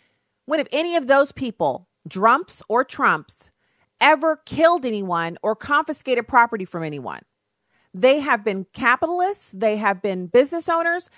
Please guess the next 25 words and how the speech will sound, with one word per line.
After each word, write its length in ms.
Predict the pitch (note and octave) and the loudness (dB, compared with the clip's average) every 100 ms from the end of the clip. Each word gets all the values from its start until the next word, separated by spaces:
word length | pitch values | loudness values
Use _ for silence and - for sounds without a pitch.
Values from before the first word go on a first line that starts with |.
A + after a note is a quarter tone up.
| _ | _
they 80 | G#3 | -2
have 120 | G3 | -2
been 140 | F3+ F3+ | -2 -6
immigrants, 680 | G3+ C4 D4+ D#4+ E4+ - - _ | -2 0 2 0 0 -4 -20 _
but 100 | A#3 | -2
they 100 | B3+ | 2
have 80 | C4 | 2
never 300 | B3+ C4 C#4+ | 2 0 0
harmed 520 | C4 C#4 F4 F#4+ F#4 - | 0 4 6 6 2 -6
anyone 600 | G#3 G3 F#3 E3+ F3 G3+ _ _ | -6 -2 0 0 -2 -8 _ _
in 140 | - C4 | -4 0
the 80 | C4+ | 4
way 180 | C#4+ | 4
that 140 | C#4+ B3+ | 2 -4
he's 240 | C4+ C#4 | -4 -4
discussing. 640 | B3 A3+ - G#3+ - A2+ - _ _ _ _ _ _ _ _ G3+ | -6 -4 2 2 2 -16 -16 _ _ _ _ _ _ _ _ -6
I 120 | G#3 | -4
know 160 | G3+ | -2
there's 180 | G3+ G3+ | -2 -4
some 100 | G#3 | -6
stories 340 | F#3+ F#3+ F#3 F3+ | -8 -2 -2 -2
about, 320 | E3+ E3+ - | 0 2 0
uh, 380 | - D#3 D3 C#3+ - _ _ - | -4 -4 -4 -6 -12 _ _ -12
you 80 | F3+ | -6
know, 320 | E3 D3+ | -4 -4